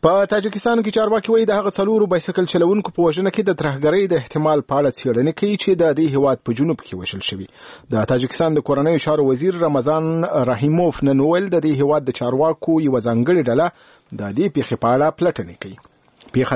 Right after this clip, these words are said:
د تاجکستان د پلازمین دوشنبې په یو سلو پنځوس کیلومترۍ کې د خوتلان په سیمه کې شوې. دغه څلور بایسکل چلوونکي چې دوه یې امریکایان، یو جرمني او یو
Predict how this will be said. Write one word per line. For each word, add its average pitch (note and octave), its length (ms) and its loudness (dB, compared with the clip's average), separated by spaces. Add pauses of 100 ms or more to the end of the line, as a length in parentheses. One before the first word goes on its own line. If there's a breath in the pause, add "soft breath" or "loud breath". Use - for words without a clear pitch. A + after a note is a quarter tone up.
د A#2+ 120 -4
تاجکستان C3 480 0
د B2 120 -2
پلازمین B2+ 420 0
دوشنبې B2 420 0
په C3+ 120 2
یو B2 120 2
سلو A#2 220 -2
پنځوس A2+ 320 0
کیلومترۍ A#2 500 2
کې F3+ 100 2 (460 loud breath)
د A#2+ 100 -2
خوتلان D#3+ 460 0
په A2+ 160 -4
سیمه G#2+ 240 0
کې - 140 -16
شوې. F2+ 260 -14
دغه A#2+ 180 -2
څلور C#3+ 300 2
بایسکل A#2+ 400 -2
چلوونکي B2+ 580 0
چې C#3 80 0 (120)
دوه C3+ 180 2
یې C3+ 140 2
امریکایان، B2+ 600 0 (120)
یو C#3+ 60 4 (120)
جرمني A2+ 400 2 (240)
او A2+ 40 2 (180)
یو D3 100 4